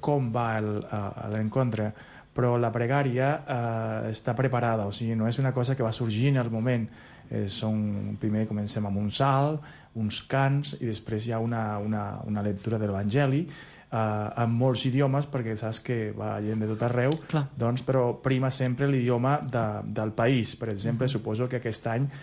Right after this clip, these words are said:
Speaker 1: primarà l'idioma que és el francès
Speaker 2: Mhm.
Speaker 1: i després l'anglès. Llavors, tota aquesta, eh, pregària sempre va sorgint,
Speaker 2: Mhm.
Speaker 1: va, va, va seguint un
Speaker 2: Sí.
Speaker 1: pas, saps?
Speaker 2: Sí,
Speaker 1: I
Speaker 2: sí,
Speaker 1: és
Speaker 2: sí.
Speaker 1: important això, també.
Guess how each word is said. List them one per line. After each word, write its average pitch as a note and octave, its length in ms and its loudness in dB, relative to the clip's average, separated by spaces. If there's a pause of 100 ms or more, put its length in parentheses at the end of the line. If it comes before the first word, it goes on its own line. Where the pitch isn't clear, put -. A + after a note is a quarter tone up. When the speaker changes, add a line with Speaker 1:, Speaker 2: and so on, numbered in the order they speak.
(200)
Speaker 1:
primarà A2 320 4 (100)
l'idioma A#2+ 580 2
que - 100 -4
és G#2 80 -4
el A2 120 0
francès A2+ 800 -2
Speaker 2:
Mhm. - 360 -8
Speaker 1:
i A2+ 40 0
després G#2 380 -4
l'anglès. A2 480 0 (360)
Llavors, A#2 460 2
tota D3+ 200 -6
aquesta, C#3+ 540 -2
eh, B2 160 -2
pregària B2 560 0
sempre A#2+ 400 -2
va A2+ 100 0
sorgint, C3 460 2
Speaker 2:
Mhm. - 400 -10
Speaker 1:
va, A2 320 2
va, G#2+ 240 0
va B2 140 2
seguint C3+ 420 2
un B2 220 0
Speaker 2:
Sí. - 60 -12
Speaker 1:
pas, G#2+ 300 2
saps? A#2+ 300 -2
Speaker 2:
Sí, A#2+ 120 -2
Speaker 1:
I A2+ 40 2
Speaker 2:
sí, G#2 140 2
Speaker 1:
és G2+ 100 0
Speaker 2:
sí. B2+ 120 0
Speaker 1:
important G#2+ 420 -2
això, F#2 300 -6
també. F#2 200 -8